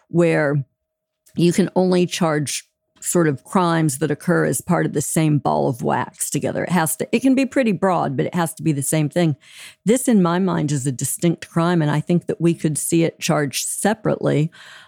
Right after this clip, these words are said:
depending on whether prosecutors believe that they can prove the communication to Pratt. In,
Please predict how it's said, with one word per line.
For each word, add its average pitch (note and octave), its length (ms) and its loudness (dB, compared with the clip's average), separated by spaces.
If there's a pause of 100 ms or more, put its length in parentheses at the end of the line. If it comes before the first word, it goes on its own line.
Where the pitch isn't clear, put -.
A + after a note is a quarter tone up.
(240)
depending F3+ 480 2
on E3 200 0
whether E3 240 0
prosecutors E3+ 760 -2
believe E3 540 2
that - 160 -4
they E3 140 0
can C#3+ 240 -2
prove G3 500 0
the D#3+ 100 0
communication D3 960 0
to - 80 -6
Pratt. - 320 -2
In, C#3+ 140 0